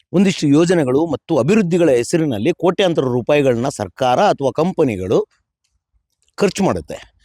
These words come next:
ಆ ಖರ್ಚು ಮಾಡಿದ್ದು ಸದ್ಬಳಕೆ ಆದಾಗ ತೆರಿಗೆದಾರನಿಗೆ ಹೊರೆ ಆಗಲ್ಲ. ಆದರೆ ಒಂದಿಷ್ಟು ನಿಯಮಗಳು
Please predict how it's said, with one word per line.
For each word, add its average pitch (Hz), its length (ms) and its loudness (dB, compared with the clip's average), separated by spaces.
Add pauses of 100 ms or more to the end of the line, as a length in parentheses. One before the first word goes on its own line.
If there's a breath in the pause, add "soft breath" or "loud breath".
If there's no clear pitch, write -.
(160 soft breath)
ಆ 175 40 0
ಖರ್ಚು - 360 -4
ಮಾಡಿದ್ದು 175 320 2
ಸದ್ಬಳಕೆ 170 560 2
ಆದಾಗ 98 380 -2 (140)
ತೆರಿಗೆದಾರನಿಗೆ 143 680 2
ಹೊರೆ 131 280 2
ಆಗಲ್ಲ. 104 300 0 (400 soft breath)
ಆದರೆ 120 560 2
ಒಂದಿಷ್ಟು 156 440 -2
ನಿಯಮಗಳು 127 720 2